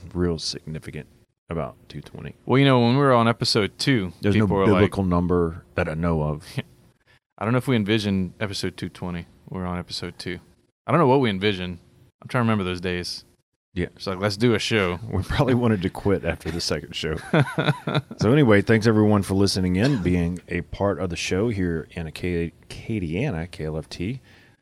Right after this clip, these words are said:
Speaker 1: Fall Weather's Got Me, or on the podcast all over. Like, we got a great show, and thanks for being a part of it. Lots of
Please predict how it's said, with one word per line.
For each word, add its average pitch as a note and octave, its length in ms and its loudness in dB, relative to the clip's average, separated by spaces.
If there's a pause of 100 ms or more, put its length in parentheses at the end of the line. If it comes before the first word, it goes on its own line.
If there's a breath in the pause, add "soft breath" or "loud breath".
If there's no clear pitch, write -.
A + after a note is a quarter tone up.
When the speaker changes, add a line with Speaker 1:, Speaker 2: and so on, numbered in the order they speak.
(200 soft breath)
Speaker 1:
Fall F2+ 240 0
Weather's E2+ 240 0
Got F#2+ 240 -2
Me, D3 140 0
or C3+ 480 2
on G#2 380 -2
the G2 60 -4
podcast G#2+ 640 -2
all G2+ 160 0
over. G2+ 260 2
Like, F2 200 -6
we F#2+ 100 -2
got F#2+ 120 0
a F2+ 40 -4
great G2 240 0
show, G#2+ 380 2
and F2+ 280 -6
thanks G2 200 -2
for F#2+ 100 -4
being F#2 240 2
a F2 60 0
part F#2+ 260 0
of G#2 80 0
it. G#2 100 0
Lots A2+ 260 0
of G#2+ 160 -2